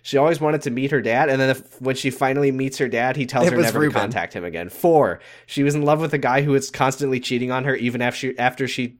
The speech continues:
Speaker 1: he, he told her he was done cheating on her. He wanted a commitment and their relationship to be real,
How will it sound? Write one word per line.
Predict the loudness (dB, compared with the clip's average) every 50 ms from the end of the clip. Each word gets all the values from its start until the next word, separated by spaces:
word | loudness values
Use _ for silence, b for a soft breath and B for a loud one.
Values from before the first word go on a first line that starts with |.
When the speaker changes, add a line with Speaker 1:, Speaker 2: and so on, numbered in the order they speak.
| _ _
Speaker 1:
he, | -20 -16 -12 -12 -12 -12 -12
he | -14 -14 -14 -14 -8 -4 -2 -2 -2
told | -2 2 4 4 4 4
her | 2 -2 -4 -4 B B B B
he | B 0
was | 2 2 0
done | 2 4 4 4 4
cheating | 4 2 0 0 0 0
on | 0 0 0
her. | 0
He | -2 0
wanted | 0 0 0 0 -2
a | -4
commitment | -4 -6 -6 -4 -4 -4 -4 -4 -6 -6 -6
and | -6 -6
their | -4 -4 -4
relationship | -4 -2 -2 -2 -2 -4 -4 -6 -6 -6
to | -6 -6
be | -8 -6
real, | -6 -4 -4 -4 -6